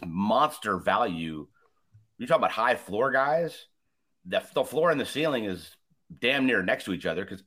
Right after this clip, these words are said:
every week he puts up catches numbers. This is a P P R format. He's still the number one dude. Tyreek Hill flashes, and he shows, and he hits these big, big spikes. Travis Kelce is the number one guy there.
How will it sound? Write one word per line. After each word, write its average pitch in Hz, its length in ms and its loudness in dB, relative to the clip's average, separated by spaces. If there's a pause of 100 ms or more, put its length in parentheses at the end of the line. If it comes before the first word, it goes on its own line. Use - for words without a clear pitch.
every 127 280 -2
week 127 240 -4
he 110 80 -12
puts - 240 -6
up 104 160 -4
catches 104 300 -2
numbers. 104 360 -4 (380)
This 107 180 -6
is 92 140 -10
a 87 60 -2
P 120 200 -6
P 117 140 -4
R 95 180 4
format. 131 520 2 (800)
He's 110 200 -6
still 143 240 0
the 117 80 -2
number 110 240 0
one 101 240 0
dude. 101 180 -4
Tyreek 151 300 0
Hill 135 160 0
flashes, 95 520 -2 (520)
and 104 100 -2
he 101 60 -2
shows, 107 400 0
and 95 80 -4
he 95 80 0
hits 113 180 -4
these 85 120 -18
big, 104 360 -4
big 98 200 -4
spikes. - 380 -2
Travis 170 400 -2
Kelce 113 460 -2
is 90 100 -4
the 92 100 -2
number 101 300 -2
one 90 300 -2
guy 87 260 0
there. - 260 -14